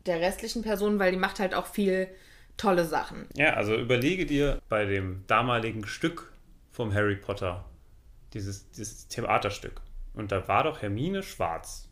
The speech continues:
Speaker 1: Ja.
Speaker 2: Oder Harry schwarz, ich weiß es nicht. Irgendjemand
Speaker 1: Hermine.
Speaker 2: war schwarz. Und das ist ja wahrscheinlich auch zumindest in Einvernehmen mit ihr entstanden.
Speaker 1: Ja.
Speaker 2: So.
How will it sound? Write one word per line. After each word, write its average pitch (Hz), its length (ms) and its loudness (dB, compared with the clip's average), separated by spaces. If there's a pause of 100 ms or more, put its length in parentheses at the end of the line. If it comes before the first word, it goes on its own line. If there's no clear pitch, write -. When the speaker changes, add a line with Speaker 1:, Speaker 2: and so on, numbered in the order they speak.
(140)
Speaker 1:
Ja. - 180 -2
Speaker 2:
Oder 104 200 0
Harry 160 240 2
schwarz, 156 380 -2
ich - 140 -10
weiß - 160 -6
es - 160 -16
nicht. - 240 -16
Irgendjemand 156 400 4
Speaker 1:
Hermine. - 100 2
Speaker 2:
war - 80 -6
schwarz. - 320 -4 (520)
Und 139 320 4 (1400)
das 123 180 2
ist 147 140 -4
ja 127 100 6
wahrscheinlich 151 580 4
auch 143 320 4 (300)
zumindest 247 880 2 (260)
in 123 220 0
Einvernehmen 98 800 2 (260)
mit 101 160 -6
ihr - 120 -8
entstanden. - 560 -10 (280)
Speaker 1:
Ja. 180 180 -4 (320)
Speaker 2:
So. 113 320 -4